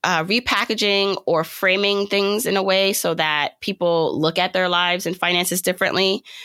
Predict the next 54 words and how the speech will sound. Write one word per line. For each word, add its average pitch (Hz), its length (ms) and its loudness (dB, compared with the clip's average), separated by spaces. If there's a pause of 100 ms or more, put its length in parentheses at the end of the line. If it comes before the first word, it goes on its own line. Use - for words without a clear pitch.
And 170 100 -4
so 180 100 0
what 180 140 0
I 185 120 2
wanted 202 280 0
to 180 80 -6
do 175 160 2
with 165 160 0
the 170 60 -4
book 156 400 -2 (480)
is 170 180 0
almost 175 300 0
merge 170 600 2
two 190 140 -2
worlds 170 520 2
that 170 120 2
I 165 60 2
talk 170 240 -2
about, 165 400 0
which 151 140 -4
is, - 80 -4
like, 180 80 -6
the 160 80 -2
general 170 400 2
personal 160 360 -2
finance 143 420 -2
space, 139 440 -4 (320)
which 151 240 -2
are 151 80 0
the 147 80 -2
basic 156 380 0
things 151 200 0
we 139 100 -2
should 170 260 2
have 165 140 -2 (180)
been 147 100 0
taught 127 380 2
and 131 160 0
know, 127 340 2
you 117 80 -2
know, 117 80 -2
about 117 220 -2
our 120 80 -4
credit 147 360 0
and - 160 -6
budgeting 143 600 0
and 113 100 -6
investing. 135 800 -2 (340)
But 165 80 -2
then 156 180 0
also, 170 720 0
like, - 140 -6
the 147 60 -4
fire, 165 540 2